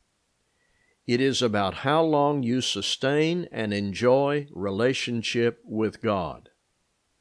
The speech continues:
You can do that. You can enjoy relationship with God even if you die early. I grew up in my neighborhood and in the local church around the corner, knowing a girl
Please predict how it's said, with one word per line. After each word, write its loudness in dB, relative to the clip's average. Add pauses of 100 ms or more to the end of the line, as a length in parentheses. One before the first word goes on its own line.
(260)
You 2
can -4
do 6
that. -2
You 0
can 0
enjoy 4
relationship 0
with -4
God 2
even -2
if -2
you -4
die -2
early. 0 (2500)
I 2
grew 4
up 4 (120)
in 0
my -2 (200)
neighborhood 0
and -2
in -2
the -4
local 0
church -2
around -4
the -8
corner, -6 (100)
knowing 2
a 0
girl 0